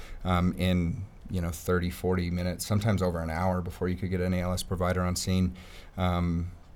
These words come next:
depending on if a helicopter could fly or, you know, if the ambulance that was usually in Falcon could get out there or not. Um,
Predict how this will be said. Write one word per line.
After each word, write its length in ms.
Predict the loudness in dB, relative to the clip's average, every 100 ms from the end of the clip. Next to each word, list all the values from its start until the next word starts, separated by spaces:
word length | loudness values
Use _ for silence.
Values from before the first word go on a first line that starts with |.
| -8 -4
depending 340 | 2 2 4
on 100 | 2
if 100 | -2
a 60 | 0
helicopter 500 | 2 4 2 0 -2
could 160 | -4
fly 360 | 0 4 4 4
or, 260 | 2 -2 -2
you 80 | -2
know, 180 | -2 -2
if 180 | -4 -4
the 300 | -2 -2 -6 -4 -2
ambulance 420 | 0 0 -2 -4
that 100 | -2
was 160 | -2
usually 280 | -2 -2 -4
in 60 | -4
Falcon 420 | 0 -2 -2 -4
could 240 | -4 -6 -8 -2
get 120 | 2
out 220 | 2 2
there 160 | 0 0
or 40 |
not. 220 | 0 0 -2 -10 -16 -14 -14 -2
Um, 560 | 2 4 4 2 0